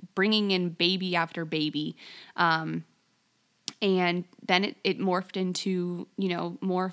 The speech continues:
fashion and beauty, because that's what I have a background in, is in buying and merchandising. And so I felt like bringing that in was tapping into another side of my creativity. And that really did help me through just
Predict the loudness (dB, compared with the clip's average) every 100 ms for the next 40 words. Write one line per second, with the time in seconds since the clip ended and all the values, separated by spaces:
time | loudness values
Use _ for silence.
0 | -2 -2 -2 -2 -2 -2 -2 -4 -4 -6
1 | -8 -8 -6 -6 -8 -8 -4 -4 -4 -4
2 | -4 -4 -4 -4 -6 -8 -8 -8 -10 -10
3 | -10 -10 -12 -18 -20 -10 -6 -4 -2 -4
4 | -4 -4 -4 -6 -6 -6 -4 -6 -6 -8
5 | -8 -12 -20 -20 _ -2 0 2 0 -2
6 | 0 0 0 -4 -4 -2 -4 -4 -10 -20
7 | _ -12 -2 0 2 2 4 4 2 -2
8 | -4 -6 -4 -4 -2 -4 -4 -4 -4 -4
9 | -2 -4 -4 -4 -4 -6 -6 -6 -6 -6
10 | -6 -8 -8 -8 -6 -4 -2 -2 0 0
11 | 0 -2 -4 -4 -6 -6 -6 -8 -8 -6
12 | -4 -4 -6 -10 -20 -16 -2 -2 -2 -6